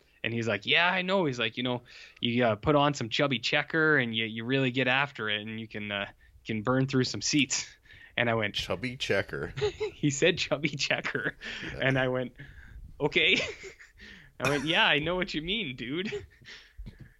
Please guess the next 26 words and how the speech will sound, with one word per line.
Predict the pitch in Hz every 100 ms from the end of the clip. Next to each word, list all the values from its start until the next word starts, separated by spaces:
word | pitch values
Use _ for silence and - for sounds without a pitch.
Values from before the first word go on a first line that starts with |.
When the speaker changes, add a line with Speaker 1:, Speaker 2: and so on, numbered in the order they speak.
| _ _ - -
Speaker 1:
And | 147 143
he's | 139 135
like, | 127 113 160
"Yeah, | 190
these | 175 180
used | 196 196
to | 175
be | 185
on | 165
sale." | - 170 190 143 127 -
And | 120 120
I | 117
was | 113
like, | 113 110 -
Speaker 2:
<laughs> | 214 135 202 208
"They, | 127 127
they | 120 123
used | 139 -
to | 104
be." | 85 95 - _ -
Speaker 1:
<laughs> | - - -
I | 185
was | 143 175
like, | 147 - - - 160 139
"Yeah, | 185 226
okay." | 320 190 165 208